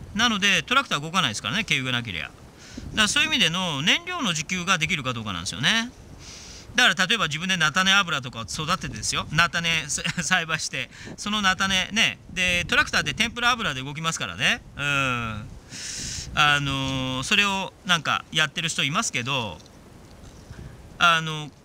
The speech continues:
異物がなくなるまでね、何、何層かにわたって越していけばできないことはないですよ。うん。異物があるとえら-、あの、トラクターの、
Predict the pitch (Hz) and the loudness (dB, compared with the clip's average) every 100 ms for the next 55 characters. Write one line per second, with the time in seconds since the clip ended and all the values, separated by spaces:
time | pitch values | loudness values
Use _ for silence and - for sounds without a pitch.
0 | - - - - - 208 208 277 269 262 | -20 -20 -20 -20 0 2 2 -2 2 4
1 | 247 226 240 247 247 247 254 202 - - | 4 2 2 0 2 0 2 2 0 0
2 | 202 226 233 208 269 240 214 156 139 160 | 2 2 2 2 2 0 -6 -4 -4 -4
3 | 147 156 269 - 170 156 180 165 135 101 | -4 -4 2 4 4 2 4 4 4 2
4 | 165 202 165 131 120 123 104 110 165 - | 0 0 0 -2 -2 -2 0 0 0 -4
5 | 139 139 131 120 104 92 - 185 226 226 | 0 2 2 0 -4 -8 -2 -2 0 2
6 | 254 175 139 151 123 - 135 135 131 131 | 2 2 -2 0 0 0 -2 0 -2 -4
7 | 127 - - - - - 196 190 147 123 | -6 -10 -20 -20 -14 0 0 2 0 -2